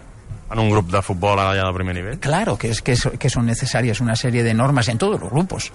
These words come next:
Speaker 2: en todas las empresas, no solamente en el deporte. Claro que son nece-, necesarias unas normas, pero hay unas normas, vamos a decir, que, que son, que deben ser iguales para todas en el minuto uno,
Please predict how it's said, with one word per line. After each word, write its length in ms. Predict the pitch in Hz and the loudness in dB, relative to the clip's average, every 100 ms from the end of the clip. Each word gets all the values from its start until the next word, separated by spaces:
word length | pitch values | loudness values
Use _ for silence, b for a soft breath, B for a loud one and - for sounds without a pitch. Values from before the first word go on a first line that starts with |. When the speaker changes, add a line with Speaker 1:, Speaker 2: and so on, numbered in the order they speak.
| B B | B B
Speaker 2:
en 100 | 117 | -2
todas 240 | 131 143 | 2 2
las 140 | 147 120 | 2 -2
empresas, 440 | 123 175 170 117 | 0 0 2 0
no 120 | 120 | 0
solamente 400 | 127 135 123 113 | 0 2 2 0
en 80 | 110 | 0
el 100 | 113 | 0
deporte. 560 | 107 101 160 160 101 - | -2 -2 -2 0 -4 -2
Claro 280 | 120 170 180 | 0 2 2
que 80 | - | 0
son 260 | 117 110 | 0 2
nece-, 220 | 113 110 139 | 2 0 0
necesarias 600 | 135 123 113 131 117 139 | 2 2 2 2 2 4
unas 240 | 127 110 | 2 4
normas, 400 | 139 120 107 101 B B B B | 4 4 2 0 B B B B
pero 140 | 123 123 | -4 0
hay 100 | 147 | 2
unas 220 | 147 127 | 2 4
normas, 260 | 160 151 151 | 2 2 2
vamos 260 | 151 143 | 2 2
a 60 | 143 | 0
decir, 320 | 139 175 143 | 0 0 0
que, 640 | - 113 110 113 110 113 - | 0 0 2 0 0 -2 -2
que 120 | 120 | -2
son, 400 | - 123 120 113 - | 2 2 2 0 -4
que 100 | 131 | 0
deben 160 | 123 127 | 2 2
ser 140 | 135 | 2
iguales 400 | 120 117 131 123 | 2 2 0 0
para 180 | 127 123 | 0 0
todas 440 | 135 131 113 110 - | 2 2 2 -2 -2
en 80 | 120 | 0
el 100 | 113 | 2
minuto 380 | 110 139 139 143 | 4 2 2 2
uno, 300 | 147 135 | 2 0